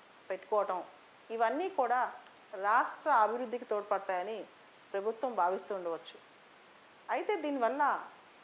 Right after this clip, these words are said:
కొన్ని ఇబ్బందులు కూడా జరిగే అవకాశం ఉంది. దానిలో ఉదాహరణకి ఒక ప్రాంతం ఉన్న ప్రజలు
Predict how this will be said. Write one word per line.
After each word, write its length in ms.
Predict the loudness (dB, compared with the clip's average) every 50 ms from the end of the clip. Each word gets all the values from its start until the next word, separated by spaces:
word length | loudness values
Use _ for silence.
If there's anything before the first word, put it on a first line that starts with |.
| -6 -4
కొన్ని 180 | -2 -2 -2 -2
ఇబ్బందులు 400 | -4 -2 0 0 0 0 0 0
కూడా 340 | 2 2 4 2 2 0 -2 -4
జరిగే 200 | -4 -2 -2 0
అవకాశం 500 | 0 -2 -2 -2 -6 -8 -8 -10 -12 -14
ఉంది. 140 | -14 -14 -16 -18 -20 -20 -20 -20 -20 -20 -20 -20 -20 -20 -20 -20 -20 -20 -20 -20 -20 -10 -4 -2
దానిలో 540 | 0 0 2 4 6 6 6 6 4 2 -2 -10 -18 -20 -20 -20 -20 -20 -20 -10 -6 -2
ఉదాహరణకి 840 | 2 2 2 4 2 2 0 -2 -4 -6 -6 -8 -8 -8 -10 -12 -16 -20 -10 -6 -4
ఒక 160 | -4 -2 -2
ప్రాంతం 440 | -4 -2 0 2 2 2 2 0 0
ఉన్న 120 | 0 0 -2
ప్రజలు 540 | -2 -4 -4 -4 -4 -4 -4 -6 -6 -8